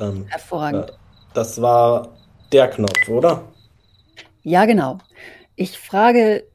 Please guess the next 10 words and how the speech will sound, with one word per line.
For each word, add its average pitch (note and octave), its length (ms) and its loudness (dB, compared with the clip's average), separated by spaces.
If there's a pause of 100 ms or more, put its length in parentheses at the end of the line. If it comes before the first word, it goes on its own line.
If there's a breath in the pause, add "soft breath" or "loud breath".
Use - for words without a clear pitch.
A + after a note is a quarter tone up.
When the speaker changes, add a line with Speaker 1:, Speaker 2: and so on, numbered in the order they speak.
(140)
Speaker 2:
deshalb, C4+ 440 0
weil A#3+ 200 -2
ich A#3+ 160 -8
ganz A3 240 -4
gerne G3 260 -4
wieder, F#3 240 -2
wie E3+ 140 -4
üblich, F#3+ 440 -6
erst F#3+ 220 -4
einmal E3 720 -6